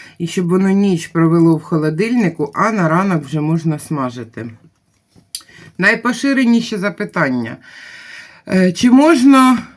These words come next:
цибулю і моркву брати сирою? Так, можна, в принципі, але буде зовсім інший смак. З пасірованими овочами смачніше. Е, чи можна замінити чимось сметану?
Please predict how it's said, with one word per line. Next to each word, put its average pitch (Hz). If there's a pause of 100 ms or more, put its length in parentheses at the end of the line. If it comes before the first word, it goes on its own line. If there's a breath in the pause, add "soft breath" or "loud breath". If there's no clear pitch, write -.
(300 loud breath)
цибулю 233
і 220
моркву 208
брати 180
сирою? 151
Так, - (100)
можна, 180
в 220
принципі, 233 (460 loud breath)
але 214 (400)
буде 180
зовсім 196
інший 180
смак. 147
З -
пасірованими 180
овочами 185
смачніше. 160 (840 loud breath)
Е, 175 (640)
чи 254
можна 277
замінити 220
чимось 208
сметану? 147